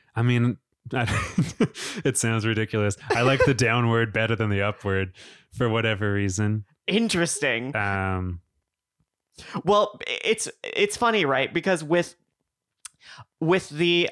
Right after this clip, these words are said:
Speaker 2: um, with the version that I just mentioned that, um, you know, is on the Apple Music one, uh,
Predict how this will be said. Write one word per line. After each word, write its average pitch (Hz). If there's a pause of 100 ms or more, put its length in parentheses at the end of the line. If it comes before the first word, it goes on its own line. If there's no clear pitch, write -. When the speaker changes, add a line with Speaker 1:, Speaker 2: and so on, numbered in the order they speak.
(120)
Speaker 2:
um, 151
with 180
the 160
version 165
that 135
I 131
just 127
mentioned 127
that, 127 (180)
um, 117 (420)
you 139
know, 127
is 117
on 120
the 120
Apple 120
Music 120
one, 120 (340)
uh, -